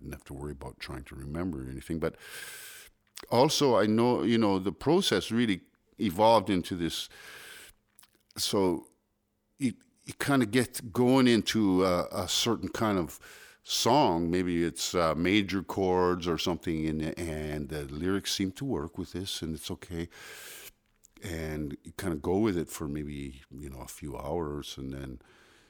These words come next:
uh, it didn't really pan out. It starts to just sort of die out, you know, and then change it completely, different rhythm, different,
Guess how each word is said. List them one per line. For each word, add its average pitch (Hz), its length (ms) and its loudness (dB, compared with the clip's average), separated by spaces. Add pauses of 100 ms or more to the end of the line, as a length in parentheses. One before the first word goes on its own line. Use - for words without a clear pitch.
(220)
uh, 110 280 -10
it 110 80 -14
didn't 107 260 -8
really 101 220 -6
pan 101 400 -8
out. 110 220 -6
It - 40 -16
starts - 320 -6
to 67 160 -12 (140)
just - 160 -12
sort 64 220 -12
of 65 120 -18
die 64 340 -10
out, 73 240 -12 (300)
you 67 120 -14
know, 67 200 -12
and 85 100 -2
then 135 220 4 (640)
change 143 480 2
it - 140 -8
completely, 127 680 -4
different 127 380 2
rhythm, 143 880 2
different, 131 400 -4